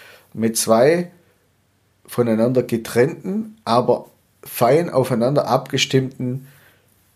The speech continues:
Triebwerken. Also die sind die Loks, die, die Dampfloks, die am meisten Aufmerksamkeit erwecken, weil die auch am größten sind. Trotzdem,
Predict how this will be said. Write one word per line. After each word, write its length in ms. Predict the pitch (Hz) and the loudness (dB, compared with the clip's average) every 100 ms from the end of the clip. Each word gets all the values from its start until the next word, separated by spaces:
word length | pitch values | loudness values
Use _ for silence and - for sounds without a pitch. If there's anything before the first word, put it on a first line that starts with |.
| _ | _
Triebwerken. 1080 | - - - 143 175 175 104 95 87 - - - - _ | -12 -6 2 2 2 2 2 2 -2 -6 -16 -16 -20 _
Also 220 | - 98 | -8 -6
die 160 | 107 127 | -2 -2
sind 320 | 123 123 117 | 0 0 0
die 100 | 123 | 2
Loks, 380 | 113 135 147 - | 4 4 2 -2
die, 360 | 127 123 120 113 | 2 6 6 4
die 140 | 113 | 2
Dampfloks, 540 | 107 123 135 120 117 | 0 0 0 -2 -2
die 160 | - 110 | -2 0
am 100 | 104 | 0
meisten 360 | 104 120 - - | 0 0 -2 -2
Aufmerksamkeit 840 | 113 120 107 - 90 - 92 98 | -2 0 0 0 -4 -4 -2 -2
erwecken, 360 | 95 98 107 110 | -2 0 -2 0
weil 160 | 107 | 0
die 180 | 104 110 | 2 0
auch 220 | - 95 | -2 -6
am 100 | 104 | -6
größten 480 | 95 107 127 127 92 | -6 0 2 2 -4
sind. 360 | 87 80 90 - - - - - - _ _ _ _ | -10 -8 -8 -12 -16 -20 -20 -20 -20 _ _ _ _
Trotzdem, 960 | - 110 131 - - 139 151 190 220 | -4 0 2 0 -2 2 2 2 -2